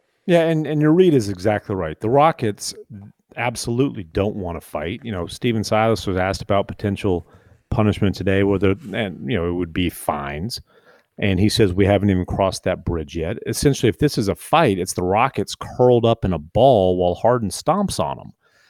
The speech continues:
But the Rockets are clinging to the hope, "Hey, we can be competitive this year. You know, if, if, if we're competitive,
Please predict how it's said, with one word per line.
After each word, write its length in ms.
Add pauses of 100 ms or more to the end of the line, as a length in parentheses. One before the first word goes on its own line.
(220)
But 280
the 100
Rockets 540
are 160
clinging 840
to 220
the 140
hope, 520 (360)
"Hey, 320 (120)
we 180
can 180
be 200
competitive 680
this 280
year. 300 (300)
You 100
know, 140
if, 360
if, 220 (380)
if 180
we're 140
competitive, 840